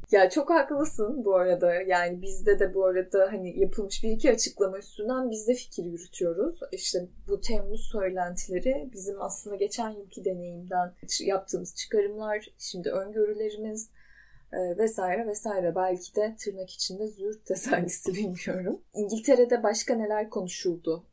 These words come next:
Speaker 2: bu geride kalan haftada diye bakarsak uzun süredir pek sesleri çıkmıyordu. Kraliyet ailesi konuşuldu diyebiliriz. E,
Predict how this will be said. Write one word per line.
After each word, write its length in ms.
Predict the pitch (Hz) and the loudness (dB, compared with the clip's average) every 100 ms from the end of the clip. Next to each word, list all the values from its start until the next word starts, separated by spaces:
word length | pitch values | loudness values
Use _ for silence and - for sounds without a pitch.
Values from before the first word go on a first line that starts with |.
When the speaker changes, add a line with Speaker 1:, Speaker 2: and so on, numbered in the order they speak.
| _ | _
Speaker 2:
bu 80 | 175 | -6
geride 280 | 185 175 185 | -2 0 0
kalan 240 | 190 185 | 0 0
haftada 420 | 175 180 - 185 180 | 0 -8 -10 -8 -2
diye 180 | 185 | -2
bakarsak 640 | 190 185 208 202 - 381 415 _ _ - | -2 -6 -8 -8 -4 -4 -6 _ _ -4
uzun 220 | 254 302 | -2 -2
süredir 460 | 302 277 254 269 - | -2 -2 -2 -4 -2
pek 180 | 262 - | -2 2
sesleri 400 | 240 - 220 - | 0 2 -2 -2
çıkmıyordu. 440 | - - 208 403 | -8 -6 -8 -6
Kraliyet 540 | - 320 233 240 240 | -4 2 2 2 0
ailesi 460 | 240 196 185 196 - | -2 -2 -4 -6 -8
konuşuldu 800 | 202 185 - 208 185 226 320 247 | -8 -8 -4 -4 2 0 0 -4
diyebiliriz. 800 | 208 202 208 208 185 220 480 - | -2 -2 0 -2 0 -2 -2 -6
E, 200 | - 185 | -6 -8